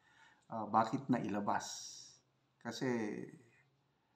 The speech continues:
gustong palabasin ni Jinggoy na si Morales ang nag-leak.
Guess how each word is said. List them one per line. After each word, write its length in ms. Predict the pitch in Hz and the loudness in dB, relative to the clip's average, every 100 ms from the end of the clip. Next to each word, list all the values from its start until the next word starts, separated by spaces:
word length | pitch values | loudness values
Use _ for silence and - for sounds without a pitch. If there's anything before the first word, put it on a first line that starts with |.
| _ _ _ _ _ _ _ _ _ _ _ _ _ _ _ | _ _ _ _ _ _ _ _ _ _ _ _ _ _ _
gustong 480 | - 123 - 156 139 | -4 -4 2 2 4
palabasin 640 | 139 135 135 131 135 123 | 6 6 6 4 4 6
ni 80 | 123 | 4
Jinggoy 420 | 120 123 117 104 104 | 4 4 4 2 2
na 80 | 123 | 2
si 160 | 135 | 4
Morales 560 | 117 113 107 120 120 - | 6 6 4 2 0 -4
ang 240 | 107 110 | -4 -2
nag-leak. 480 | 98 85 98 117 - | -2 -4 -2 -2 -4